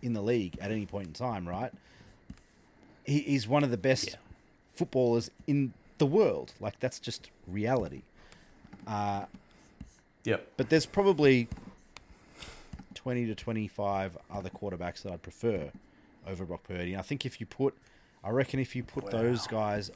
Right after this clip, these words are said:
Speaker 1: on the Niners,
Speaker 2: Wow.
Speaker 1: they are almost
Speaker 2: Twenty
Speaker 1: unbeatable.
Speaker 2: to
Speaker 1: Yep.
Speaker 2: twenty-five.
Speaker 1: Yep.
Speaker 2: Holy moly. Oh, Nick. I, I can't, I can't cop that. Anyway,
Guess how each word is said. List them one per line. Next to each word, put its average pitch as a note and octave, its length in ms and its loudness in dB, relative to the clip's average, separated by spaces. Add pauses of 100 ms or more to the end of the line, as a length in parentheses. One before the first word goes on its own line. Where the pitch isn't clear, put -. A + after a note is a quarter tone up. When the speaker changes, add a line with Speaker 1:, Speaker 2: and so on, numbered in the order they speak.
Speaker 1:
on A2 300 -2
the G2 100 -4
Niners, G#2+ 280 0
Speaker 2:
Wow. G#2+ 520 2 (240)
Speaker 1:
they G#2 180 -2
are G#2+ 220 0 (160)
almost B2+ 520 2
Speaker 2:
Twenty C#3+ 280 6
Speaker 1:
unbeatable. C#3+ 380 -2
Speaker 2:
to C#3+ 120 0
Speaker 1:
Yep. C3 100 2
Speaker 2:
twenty-five. A#2 880 -2
Speaker 1:
Yep. - 160 -10 (1040)
Speaker 2:
Holy A#2+ 800 0
moly. F#2 560 -6 (560)
Oh, D3+ 640 4
Nick. A2 280 -4 (1300)
I, A2 280 6
I A#2 40 2
can't, A#2 300 6 (100)
I A2 100 2
can't G#2 260 6
cop - 260 -2
that. F2+ 280 2 (420)
Anyway, A2+ 460 8